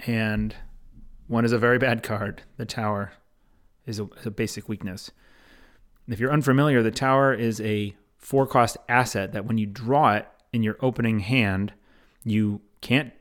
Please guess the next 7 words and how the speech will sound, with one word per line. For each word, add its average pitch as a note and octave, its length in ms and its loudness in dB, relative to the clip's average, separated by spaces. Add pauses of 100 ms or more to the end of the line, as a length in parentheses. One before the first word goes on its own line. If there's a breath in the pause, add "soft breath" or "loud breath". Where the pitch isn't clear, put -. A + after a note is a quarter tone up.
(640)
mulligan A#2 420 2
it A2 80 0
away. G2+ 240 -2
You G2 100 -8
can't A2+ 180 -8
replace A2 360 -6
it. G#2 140 -10